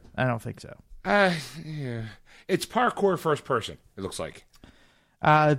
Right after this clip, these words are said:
Speaker 1: Dying Light scares are less cerebral than its counterparts, but graphics allow the extreme realistic and gory kills. Worse still is the fact that other players can either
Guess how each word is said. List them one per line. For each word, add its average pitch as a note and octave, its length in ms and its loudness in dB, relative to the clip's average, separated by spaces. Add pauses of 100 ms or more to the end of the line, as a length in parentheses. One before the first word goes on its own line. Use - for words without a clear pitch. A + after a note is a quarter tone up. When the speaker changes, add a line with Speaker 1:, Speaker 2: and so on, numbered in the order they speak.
Speaker 1:
Dying G#3+ 360 6
Light G#3+ 220 4
scares G#3+ 600 4
are D#3 200 4
less F3+ 320 4 (300)
cerebral F#3+ 760 6
than D#3+ 280 4
its D#3 200 2
counterparts, F3+ 720 4
but - 400 -2
graphics F3+ 580 2
allow D#3 380 4
the C#3+ 140 -2
extreme E3 640 0
realistic D#3 680 0
and B2+ 160 -2
gory E3 240 2
kills. C#3+ 580 -4 (880)
Worse G3 260 6
still G#3+ 380 4
is E3 300 4
the C3 100 -2
fact D#3+ 560 2
that - 160 -4
other F3+ 340 4
players E3+ 580 2
can - 280 -2
either C3+ 380 0